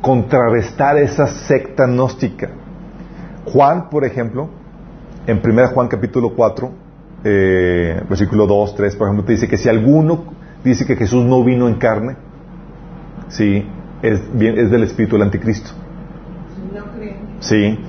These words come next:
Speaker 1: ¿Por qué? Porque ya se estaba empezando a infiltrar esa perspectiva, esa cosmovisión griega en la fe,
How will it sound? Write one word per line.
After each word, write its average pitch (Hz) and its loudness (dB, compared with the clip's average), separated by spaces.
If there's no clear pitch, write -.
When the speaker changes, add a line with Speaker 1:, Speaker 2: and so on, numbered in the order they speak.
Speaker 1:
¿Por 139 4
qué? 175 4
Porque 139 0
ya 147 4
se 147 0
estaba 160 2
empezando 151 0
a 156 2
infiltrar 135 2
esa 143 -2
perspectiva, 127 2
esa 123 0
cosmovisión 120 2
griega 113 4
en 120 2
la 113 4
fe, 117 0